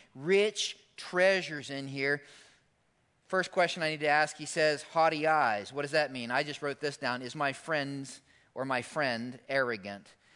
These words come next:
Now, by the way, as you're thinking about destructive friends in your life, you need to ask, "Am I a destructive friend?"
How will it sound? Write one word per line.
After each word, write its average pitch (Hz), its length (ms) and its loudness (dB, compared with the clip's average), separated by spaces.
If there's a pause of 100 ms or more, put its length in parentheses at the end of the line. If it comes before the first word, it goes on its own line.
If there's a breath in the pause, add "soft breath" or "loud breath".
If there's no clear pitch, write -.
(140 soft breath)
Now, 139 80 -2
by 165 160 4
the 160 80 0
way, 156 160 2
as 139 100 -4
you're 160 80 -4
thinking 160 380 -6
about 143 340 2
destructive 139 560 -4
friends 151 380 -4
in 139 100 -8
your 147 160 -2
life, 127 240 0
you 143 80 -10
need 139 120 -6
to 139 60 -2
ask, 131 280 0
"Am 127 160 -6
I 131 100 -2
a 123 80 -2
destructive 117 560 -8
friend?" 104 460 -10